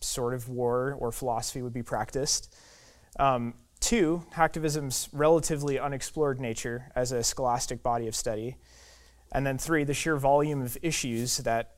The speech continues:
actually must be considered in any discussion of hacktivism.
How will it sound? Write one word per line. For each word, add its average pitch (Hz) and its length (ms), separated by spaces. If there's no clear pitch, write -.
actually 120 540
must 131 300
be 143 80
considered 135 640
in 120 100
any 120 180
discussion 131 600
of 117 180
hacktivism. - 580